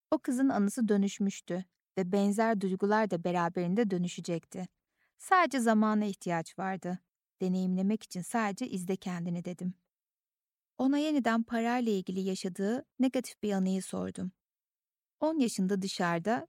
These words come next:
gündüz vakti oyun oynuyor arkadaşlarıyla ve babasını görüyor. Beni yanına çağırdı. Yeni yapacağı işten ne kadar çok para kazanacağını anlattı. İnanılmaz heyecanlandım.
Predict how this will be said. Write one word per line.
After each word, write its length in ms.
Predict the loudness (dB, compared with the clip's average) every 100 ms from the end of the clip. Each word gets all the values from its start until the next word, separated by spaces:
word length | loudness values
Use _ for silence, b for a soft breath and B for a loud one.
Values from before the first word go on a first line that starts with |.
| -10
gündüz 480 | -2 2 2 0
vakti 340 | -4 -4 -4 -6
oyun 300 | -2 0 2
oynuyor 380 | 0 -2 -2 -4
arkadaşlarıyla 960 | -6 -6 -6 -6 -6 -6 -6 -6 -8 -12 _
ve 120 | -8 -4
babasını 440 | -2 -2 -2 -4
görüyor. 560 | -2 -4 -4 -8 -10 -14 _ _ _ _ _ _
Beni 280 | 4 6 6
yanına 340 | 6 4 2
çağırdı. 640 | 0 -4 -2 -2 -4 -6 -8 _ _ _
Yeni 240 | 0 4 4
yapacağı 560 | 4 0 -2 -2 -2
işten 460 | -4 -8 -4 -4 -4 _ _ -4
ne 100 | -2
kadar 300 | -2 -2 -4
çok 260 | -8 -8
para 180 | -6 -4
kazanacağını 760 | -4 -4 -2 -2 -4 -6 -4 -4
anlattı. 640 | -4 -4 -8 -12 -12 -12 _ _ _ _ _
İnanılmaz 580 | 2 4 4 4 2 0
heyecanlandım. 840 | -2 -2 -2 0 0 -2 -4 -6